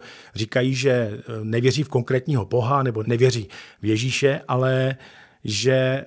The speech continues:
si myslí, že je něco nad námi a že něco nás řídí, nebo že to dává tomu nějaký smysl, tomu životu, něco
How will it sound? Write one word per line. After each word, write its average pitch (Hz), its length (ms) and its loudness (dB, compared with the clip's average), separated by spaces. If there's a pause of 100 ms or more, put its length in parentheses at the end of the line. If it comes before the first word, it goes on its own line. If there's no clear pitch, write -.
(120)
si - 160 0
myslí, 147 320 4
že 143 100 4
je 143 100 8
něco 151 220 2
nad 147 180 0
námi 147 400 0
a 143 40 2
že 131 120 -2
něco 131 220 0
nás 117 240 0
řídí, 123 380 -2
nebo 120 180 0
že 123 160 -2 (260)
to 135 260 2
dává 123 440 0
tomu 123 260 -4
nějaký 113 320 -4
smysl, 123 320 -6
tomu 127 200 -2
životu, 123 380 -4
něco 120 360 -2